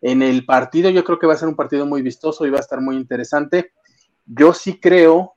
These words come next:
que Derrick Henry no va a hacer un buen desempeño en el primer o segundo cuarto, pero yo creo que a partir del tercer cuarto se rompe la línea, ¿no? Este, como acostumbran los Titans. Creo que por ahí viene. Y la otra, donde creo que hay un, un,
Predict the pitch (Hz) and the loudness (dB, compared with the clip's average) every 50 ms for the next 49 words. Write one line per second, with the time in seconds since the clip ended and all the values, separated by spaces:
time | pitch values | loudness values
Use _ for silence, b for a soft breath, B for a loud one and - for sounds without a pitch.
0 | _ _ - 143 139 131 147 147 156 156 - - 156 156 147 151 147 147 147 147 | _ _ -6 -4 -2 0 0 0 0 -2 -2 -2 -2 -2 0 0 0 0 0 0
1 | 139 139 143 143 151 156 165 175 170 170 170 170 160 160 - - 165 160 156 160 | -2 -2 -2 0 2 2 2 4 4 6 4 4 4 2 0 0 2 2 2 2
2 | 160 160 160 156 143 151 156 165 160 156 147 - 139 127 123 - 143 143 147 147 | 2 0 0 0 0 2 2 2 0 0 -2 -4 -6 -8 -4 -4 -4 -2 0 0
3 | 147 160 - 123 131 127 123 123 123 120 117 - 123 123 127 139 143 156 165 147 | 0 -2 -2 -4 -6 -6 -6 -6 -6 -8 -10 -10 -8 -6 -2 -2 0 0 0 -2
4 | - - 123 120 131 139 139 127 - 143 135 135 - - 156 - 127 123 127 135 | -4 -6 -10 -8 -8 -8 -8 -8 -4 -4 -4 -2 -4 -6 -8 -8 -6 -4 -4 -4
5 | 135 - 143 143 - 123 - 117 113 - 135 127 131 131 127 123 104 - 131 117 | -4 -4 -6 -4 -4 -6 -6 -8 -8 -8 -8 -8 -8 -8 -8 -10 -12 -10 -12 -10
6 | - 135 127 127 - - 156 - b b b b b b b b _ - 120 123 | -6 -6 -6 -6 -6 -10 -12 -12 b b b b b b b b _ -4 -2 -2
7 | 135 135 123 131 120 120 117 113 117 117 113 110 107 110 139 - - 131 123 120 | -2 -4 -4 -2 -2 -2 -2 -4 -6 -8 -8 -10 -10 -10 -12 -12 -12 -10 -10 -10
8 | 117 - _ - 117 - 123 120 113 113 113 - - 113 - _ 135 131 131 131 | -12 -12 _ -16 -12 -10 -6 -6 -6 -6 -6 -8 -14 -18 -14 _ -6 -4 -2 -2
9 | 127 120 113 - - 127 123 120 - 120 113 - - b b b b b b _ | -4 -4 -8 -6 -6 -6 -6 -4 -6 -8 -10 -12 -16 b b b b b b _
10 | _ - 135 139 135 143 135 - 135 127 127 135 131 135 139 143 147 156 165 - | _ 2 2 2 2 2 0 0 0 0 0 0 0 0 0 2 2 0 0 -2
11 | - _ _ - 147 135 131 127 135 147 165 165 - 175 190 220 - - _ _ | -6 _ _ -4 0 2 4 6 6 6 6 6 4 4 2 2 0 -4 _ _
12 | _ _ _ _ _ _ - 131 131 127 131 127 - 151 165 156 175 170 165 170 | _ _ _ _ _ _ -2 0 2 2 0 0 2 2 2 4 4 4 6 6
13 | 170 170 170 165 170 165 151 147 156 165 165 170 165 160 160 147 127 120 | 6 6 6 4 2 0 0 0 2 2 4 4 4 4 2 2 0 -2